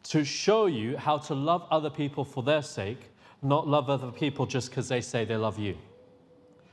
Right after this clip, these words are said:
And that's the kind of attitude you need to have when you're thinking about getting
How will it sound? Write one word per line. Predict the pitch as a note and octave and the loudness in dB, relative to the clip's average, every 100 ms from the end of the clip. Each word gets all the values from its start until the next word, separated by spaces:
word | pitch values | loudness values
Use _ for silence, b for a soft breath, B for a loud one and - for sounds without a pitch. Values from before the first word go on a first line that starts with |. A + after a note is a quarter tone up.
| b b b | b b b
And | B2 C#3 | 0 2
that's | G#3+ - | 0 -2
the | F#3 | -2
kind | G#3 G3+ | 0 2
of | D#3+ | 4
attitude | F#3+ F#3+ - D#3 C3 | 2 0 -2 -2 -2
you | C#3+ | -2
need | C#3 | -2
to | C#3+ | 0
have | C3+ F3+ D3 | 0 0 0
when | C#3 C#3 | -2 -2
you're | C#3 | -2
thinking | D3+ D#3 C3+ | -4 -6 -4
about | B2 B2+ B2 | -2 -2 -2
getting | B2+ C3+ C3+ | -4 -2 -4